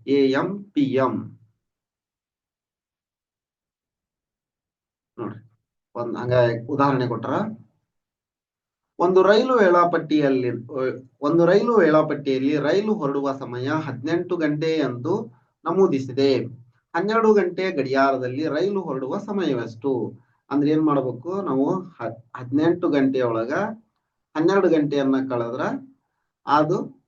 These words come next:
ಎ ಎಂ ದೊಳಗ, ಹನ್ನೆರಡು ಗಂಟೆ ಗಡಿಯಾರದೊಳಗ ಎಷ್ಟು ಟೈಮ್ ಆಗೈತೆ ಅಷ್ಟು ಸಿಗತ್ತ.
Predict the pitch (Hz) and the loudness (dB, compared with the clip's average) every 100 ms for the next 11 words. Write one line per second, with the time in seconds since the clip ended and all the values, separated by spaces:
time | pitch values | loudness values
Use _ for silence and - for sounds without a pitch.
0 | _ _ _ _ _ _ _ _ _ _ | _ _ _ _ _ _ _ _ _ _
1 | _ _ _ _ _ _ _ 165 170 180 | _ _ _ _ _ _ _ 4 6 6
2 | 180 151 156 120 143 175 180 165 156 151 | 4 0 -2 -4 0 2 2 2 0 -2
3 | 139 135 131 120 131 175 170 143 143 143 | -2 -2 -2 -2 -4 -4 -4 -8 -10 -4
4 | 139 135 131 131 135 196 - - 131 110 | 0 2 2 0 -2 -6 -6 -4 -2 -2
5 | - | -6